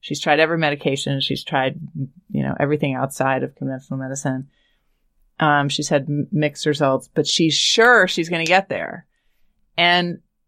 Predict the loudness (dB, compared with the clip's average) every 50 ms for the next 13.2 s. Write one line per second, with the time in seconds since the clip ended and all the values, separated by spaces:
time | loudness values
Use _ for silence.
0 | _ _ 0 2 2 2 2 0 -2 -2 0 0 0 -2 -2 2 2 2 2 2
1 | -2 -2 0 0 -2 -2 -2 -4 -4 -4 -4 -4 -2 -2 -2 0 0 0 -2 -2
2 | -4 -6 -6 -6 -6 -6 -6 -6 -2 0 0 0 0 0 -4 -8 -8 -10 -12 -12
3 | -14 _ -6 -2 -2 0 2 2 2 2 2 2 2 2 0 0 0 0 0 2
4 | 0 0 2 0 0 0 0 0 0 2 2 4 4 2 2 0 0 2 4 6
5 | 6 6 4 2 0 -2 0 0 2 2 2 0 0 2 2 2 2 4 2 2
6 | 2 2 2 2 4 4 4 4 4 2 0 0 0 0 0 0 0 0 0 0
7 | 0 -2 0 0 0 -2 -4 -8 _ _ _ _ _ _ _ _ -8 -4 0 0
8 | 2 2 2 0 -2 -4 -6 -8 -8 -8 -4 -2 0 0 -2 -2 _ -4 -2 -2
9 | -2 -2 -4 -2 -2 -2 -4 -4 -6 -8 -8 -8 -8 -6 -4 -4 -2 -2 -2 -4
10 | -4 -2 -4 -4 -4 -4 -8 _ -10 -8 -6 -4 -4 -4 -6 -10 -14 _ _ -10
11 | -10 -10 -10 -4 -2 -2 0 2 2 2 2 2 0 0 0 -2 -4 _ _ _
12 | _ _ _ _ -8 -6 -6 -4 0 2 2 2 2 0 -4 -4 0 2 2 2
13 | 2 0 -4